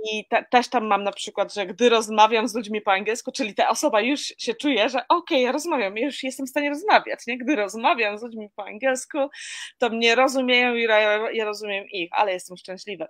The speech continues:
Mam tak, tego rodzaju, em, afirmacje, które nie tylko budują poczucie pewności, ale zachęcają do,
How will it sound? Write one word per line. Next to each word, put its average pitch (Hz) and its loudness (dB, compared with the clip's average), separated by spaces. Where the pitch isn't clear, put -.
Mam 240 0
tak, 302 2
tego 269 0
rodzaju, 262 0
em, 220 2
afirmacje, 247 -4
które 214 -2
nie 269 4
tylko 262 2
budują 196 -4
poczucie 220 -4
pewności, 220 -2
ale 202 2
zachęcają 233 -4
do, 202 2